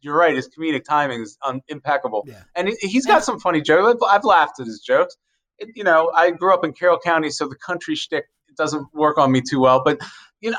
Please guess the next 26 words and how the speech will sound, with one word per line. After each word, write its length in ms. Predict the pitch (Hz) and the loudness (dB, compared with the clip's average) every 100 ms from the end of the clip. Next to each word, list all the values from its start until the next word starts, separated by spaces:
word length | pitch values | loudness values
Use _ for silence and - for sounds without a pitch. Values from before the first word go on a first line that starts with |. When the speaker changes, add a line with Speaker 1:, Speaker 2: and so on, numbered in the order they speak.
| - | 0
Speaker 1:
I 80 | 190 | 0
totally 400 | - 208 208 143 | 2 4 6 4
respect 500 | 131 - 170 180 135 | 0 -4 -4 -2 -2
him, 200 | 127 135 | -2 0
and, 240 | 143 143 | 0 0
and 140 | 143 147 | 0 2
I, 100 | 143 - 160 | 0 0 -2
I 80 | |
respect 420 | 143 139 - 165 - | 0 -4 -4 -4 -2
those 180 | 131 123 | -4 0
guys. 360 | 170 160 143 | 2 4 2
There's 200 | 143 147 | -2 -6
just 140 | 139 135 _ | -6 -14 _
the, 140 | 143 139 135 | -8 -8 -10
the 60 | 135 | -4
one 260 | 151 165 | 0 0
guy 240 | 156 147 139 | 4 4 2
in 80 | 131 | -2
particular 600 | _ 160 160 127 117 117 | _ -14 -6 -2 0 0
I, 160 | 123 123 | 0 0
I 60 | 131 | 0
don't 220 | 127 127 | 0 -2
think 140 | 127 113 | -6 -20
is 100 | 101 _ | _ _
particularly 420 | - 113 107 98 | -20 -12 -10 -8
talented. 380 | 127 120 104 | -4 -4 -4